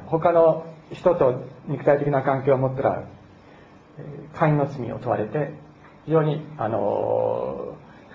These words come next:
ー、危険と言うべきではないんですけども、一種の刑にしなさいというのが立法の教えでした。で、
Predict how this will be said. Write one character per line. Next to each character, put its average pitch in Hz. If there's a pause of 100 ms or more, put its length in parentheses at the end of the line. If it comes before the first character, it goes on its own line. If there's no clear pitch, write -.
(180)
ー、 -
危 -
険 180
と 180
言 170
う 165
べ 151
き -
で 123
は 107
な 110
い 107
ん -
で 104
す -
け 117
ど 107
も、 104
一 -
種 165
の 151
刑 147
に 104 (600)
し -
な 127
さ 135
い 123
と 127
い 135
う -
の 175
が 117 (140)
立 117
法 127
の 107
教 110
え -
で -
し -
た。 - (3750)
で、 175